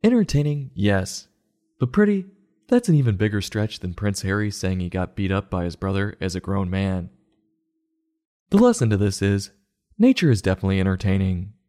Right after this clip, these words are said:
You don't need a bunch of man-made items to keep yourself amused. I'm sure you're thinking, "Oh, he must be some nature nut." But I'm far from it. I'm not saying slap on your chacos and go for a twenty-mile hike in sweltering heat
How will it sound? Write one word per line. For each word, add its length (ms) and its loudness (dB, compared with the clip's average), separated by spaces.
You 140 6
don't 180 4
need 180 4
a 60 0
bunch 220 0
of 60 -2
man-made 400 0
items 340 0
to 100 -8
keep 220 -8
yourself 320 -2
amused. 600 -2
I'm 80 2
sure 200 2
you're 140 4
thinking, 440 -4
"Oh, 320 4
he 140 4
must 260 4
be 100 0
some 260 -2
nature 320 -2
nut." 340 -4
But 140 6
I'm 280 0
far 360 2
from 280 -2
it. 240 -6
I'm 100 4
not 160 4
saying 280 0
slap 300 -2
on 100 0
your 100 -4
chacos 540 -2
and 120 -8
go 180 -4
for 160 -6
a 40 -8
twenty-mile 560 -2
hike 300 -4
in 120 -8
sweltering 520 -4
heat 260 -4